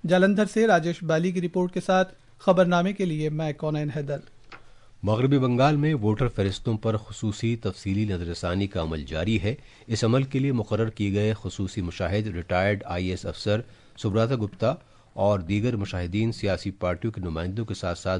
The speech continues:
Speaker 2: जिला चुनाव अफसरों और दीगर एहलकारों के साथ मीटिंगें कर रहे हैं। मजीद तफसील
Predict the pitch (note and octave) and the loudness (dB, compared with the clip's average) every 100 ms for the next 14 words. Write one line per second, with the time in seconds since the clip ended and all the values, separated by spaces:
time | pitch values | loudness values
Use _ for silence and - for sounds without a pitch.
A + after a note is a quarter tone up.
0 | D#2 F2+ G#2 G#2 F#2 F2 F#2+ E2+ - F#2+ | -4 -4 -4 -4 -4 -4 -4 -10 -8 -4
1 | G#2+ C3 F#2 D#2 F#2+ G2 F2+ D#2+ F2 G2 | -4 -4 -6 -4 -4 -2 -4 -6 -6 -4
2 | A#2+ G#2 - E2+ D#2+ - _ - F#2+ G2+ | -4 -6 -4 -4 -4 -10 _ -4 -2 0
3 | A2+ G2 E2+ E2 C#2+ C2+ F#2+ G2+ - - | -2 -2 -4 -6 -8 -4 -2 -2 -4 -8
4 | - - - F2+ F#2 A2+ A#2 F#2+ - F#2+ | -14 -14 -10 -4 -2 -2 -2 -6 -4 -4
5 | F#2 | -4